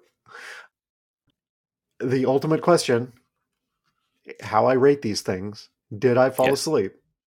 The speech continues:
Speaker 2: Yes.
Speaker 1: Yes, I did.
Speaker 2: Hmm.
Speaker 1: Did it matter? No, it did not. <laughs>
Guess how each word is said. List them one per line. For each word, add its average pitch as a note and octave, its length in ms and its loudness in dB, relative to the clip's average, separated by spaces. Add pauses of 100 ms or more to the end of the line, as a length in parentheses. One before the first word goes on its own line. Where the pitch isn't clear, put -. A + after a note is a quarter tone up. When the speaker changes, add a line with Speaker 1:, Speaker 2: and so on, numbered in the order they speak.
(160)
Speaker 2:
Yes. - 300 -8 (500)
Speaker 1:
Yes, F#2+ 180 -8
I F#2 60 -4
did. F2+ 300 -2 (640)
Speaker 2:
Hmm. G3+ 180 2 (1900)
Speaker 1:
Did C#3 180 6
it D3+ 140 2
matter? C#3+ 500 0 (460)
No, A#2 280 0
it A2+ 80 -2
did C3+ 140 -2
not. - 500 -6
<laughs> - 60 -20